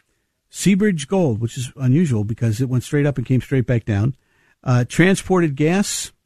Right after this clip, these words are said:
um, Rignet, which is in wireless communications, Del Fresco, uh, Restaurants Group, uh, R H, which is in retail, that's Restoration Hardware, Carecom, which is in technology services,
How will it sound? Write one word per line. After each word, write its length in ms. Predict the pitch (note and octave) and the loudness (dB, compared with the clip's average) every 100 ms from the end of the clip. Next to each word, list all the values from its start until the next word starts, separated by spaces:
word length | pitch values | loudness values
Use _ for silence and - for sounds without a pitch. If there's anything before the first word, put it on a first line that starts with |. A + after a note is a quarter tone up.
| _ _ _ _ _ _ _ _ _ _ - | _ _ _ _ _ _ _ _ _ _ -2
um, 420 | B2 A#2 A2+ - _ _ _ _ _ _ _ _ _ _ - | 0 2 0 -2 _ _ _ _ _ _ _ _ _ _ 2
Rignet, 480 | C#3+ F#3 F3 G3+ - _ _ | 4 6 4 2 -2 _ _
which 220 | E3+ B2 | -8 -4
is 100 | A2+ | -2
in 80 | B2 | 0
wireless 340 | C3+ D#3 D3 | 0 -2 -4
communications, 840 | - D#3 D3 C#3 D#3+ D#3+ G3 - - _ _ _ - | -2 0 2 2 0 2 0 -2 -8 _ _ _ -2
Del 140 | C3 | 0
Fresco, 540 | - F3 E3+ E3+ C#3+ - | 2 2 2 0 0 -2
uh, 340 | - C3 B2+ - | -4 0 0 -2
Restaurants 540 | D3 E3 - F3 F3 - | 0 0 2 2 0 0
Group, 320 | E3+ G3+ - - _ _ _ _ _ _ _ | 0 0 -2 -20 _ _ _ _ _ _ _
uh, 280 | B2+ A2 A2+ - _ | -2 0 0 -4 _
R 200 | D#3+ E3 | 0 2
H, 300 | D3+ F3+ - | 4 2 2
which 160 | C3+ - | -2 0
is 120 | A2 | 0
in 60 | B2 | 2
retail, 360 | D3 - D3 | 2 2 2
that's 280 | B2+ - - | 2 -2 -6
Restoration 500 | C3+ C3 D3+ C#3 B2+ | -2 -2 2 2 4
Hardware, 460 | A#2 C#3+ C#3+ D#3 F3 _ | 2 2 2 0 -2 _
Carecom, 560 | - F3 F3+ - B2+ C3 | -2 0 2 0 0 2
which 180 | B2+ A#2+ | 0 -2
is 80 | |
in 60 | A2 | -2
technology 540 | - C#3 D3+ C#3+ B2+ | -2 -2 -2 0 0
services, 640 | B2 D#3+ D#3+ D#3 F3+ E3+ | 0 0 0 0 -2 -4